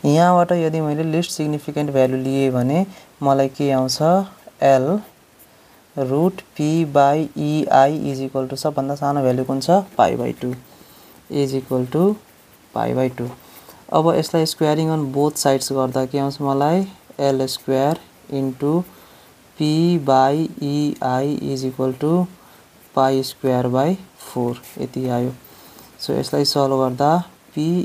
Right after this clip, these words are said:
is equal to pi square E I by four L square। So अब कति आउँछ मसँग, Critical लोडको value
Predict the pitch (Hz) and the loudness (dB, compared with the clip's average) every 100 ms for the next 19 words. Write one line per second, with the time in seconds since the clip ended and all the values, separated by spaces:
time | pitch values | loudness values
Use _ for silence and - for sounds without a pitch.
0 | - 139 131 131 131 131 127 170 190 185 | -2 -2 -4 -4 -2 -2 0 2 2 -2
1 | _ - - - - _ _ _ _ _ | _ -20 -20 -20 -20 _ _ _ _ _
2 | - _ _ - - - 135 131 143 143 | -20 _ _ -20 -20 2 4 4 2 -2
3 | 143 _ 147 143 185 - - _ _ _ | -6 _ -2 0 0 -2 -20 _ _ _
4 | _ _ _ _ _ _ _ - - - | _ _ _ _ _ _ _ -20 -12 -4
5 | 151 170 180 - 127 123 160 196 - _ | 0 2 2 2 0 2 0 -2 -12 _
6 | _ - 127 123 123 123 135 131 165 - | _ -6 -2 0 -2 -4 -4 0 -2 -4
7 | - _ _ 175 117 98 - - - - | -20 _ _ -12 -8 -8 -10 -12 -10 -10
8 | - - - - - - - - - - | -10 -20 -20 -20 -20 -20 -20 -20 -20 -20
9 | - - - - - - - - 156 156 | -20 -20 -14 -16 -16 -20 -8 0 4 4
10 | 156 269 _ _ _ 147 147 - 151 156 | 2 -4 _ _ _ -4 -4 -2 -2 0
11 | 147 143 160 147 139 147 160 185 160 139 | -2 -2 -4 -6 -2 0 0 0 2 0
12 | 143 151 143 139 139 139 131 131 139 180 | 0 -2 0 0 0 -2 -2 0 2 2